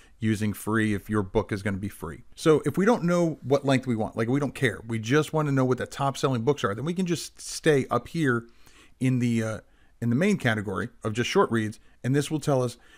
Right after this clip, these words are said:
the top one hundred selling books in Kindle short reads in general, uh, regardless of what subcategory they are.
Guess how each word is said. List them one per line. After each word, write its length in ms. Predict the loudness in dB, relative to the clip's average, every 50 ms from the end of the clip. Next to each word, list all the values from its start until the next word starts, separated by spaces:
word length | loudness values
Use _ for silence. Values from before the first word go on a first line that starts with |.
| _ _
the 100 | -6 -4
top 360 | -4 -2 0 0 0 0 -2
one 240 | -4 -2 -2 -2 -2
hundred 460 | -2 0 0 2 2 2 0 -2 -4 -10 _ _ _ _ -20 -16
selling 540 | -6 0 2 2 4 4 2 0 0 -2 -6 -8 -12
books 460 | -6 0 0 0 0 0 -4 -14 -18 -18 -20 -20 -20 -20 -20 -20 -20 -20 -12 -6 -2
in 360 | 2 2 2 2 0 -2 -4 -10 -20 _ _ -8
Kindle 240 | -2 0 2 4 4
short 220 | 4 4 4 4
reads 180 | 4 2 2 2
in 100 | 0 0
general, 360 | 0 -2 -2 -4 -6 -10 -14 _ _ _ _ -20 -20 -20 _ _ _ -18 -16
uh, 80 | -16 -14 -16 -16 -8
regardless 560 | -2 -2 0 4 6 8 8 8 6 2 0 -2
of 160 | -2 -2 0
what 160 | 0 0 0
subcategory 800 | 0 0 0 0 0 0 -2 -2 0 0 -2 -2 0 0 0 -2
they 140 | -2 -4 -6
are. 220 | -8 -10 -10 -14